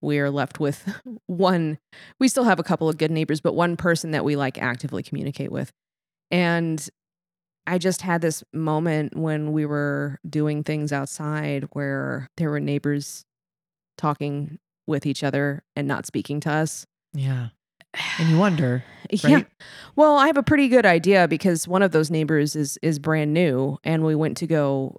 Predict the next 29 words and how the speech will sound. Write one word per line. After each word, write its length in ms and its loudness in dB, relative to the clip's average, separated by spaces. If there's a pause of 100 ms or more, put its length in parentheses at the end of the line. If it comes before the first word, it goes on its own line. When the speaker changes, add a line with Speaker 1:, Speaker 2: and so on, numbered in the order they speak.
Speaker 1:
introduce 480 0
ourselves 520 -4
when 120 -4
they 80 -2
were 140 -2
outside 400 -2
one 160 -2
day 160 0
and 100 -2
they 80 -4
acted 340 -2
like 140 -4
they 80 -2
were 120 0
fucking 420 -2
terrified 520 0
of 140 -4
us. 340 -6 (720)
And 480 2
at 140 2
first 260 2
we 60 2
were 80 4
like, 180 2
"Okay, 260 0
maybe 240 4
that's 280 0
just 440 -8 (300)
them." 560 0